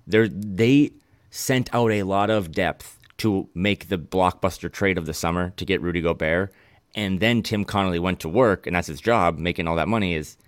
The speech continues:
to fill out the back end of that roster, not only with veterans and leaders, but also guys who probably might have to play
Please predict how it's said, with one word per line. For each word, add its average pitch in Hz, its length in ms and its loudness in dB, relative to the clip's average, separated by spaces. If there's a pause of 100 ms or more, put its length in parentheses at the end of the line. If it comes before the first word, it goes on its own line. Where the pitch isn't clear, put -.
(220)
to - 100 -4
fill 120 300 0
out 113 100 4
the 110 80 -2
back 98 260 0
end 95 120 2
of 87 60 -2
that 82 140 0
roster, 87 440 2
not 98 180 2
only 117 140 2
with 95 180 0
veterans 95 500 0
and 82 120 -4
leaders, 95 340 0
but 90 140 0
also 95 240 -2
guys 90 300 -2
who 90 260 0 (880)
probably 175 360 4
might 156 220 2
have 139 180 2
to 120 80 2
play 104 480 -2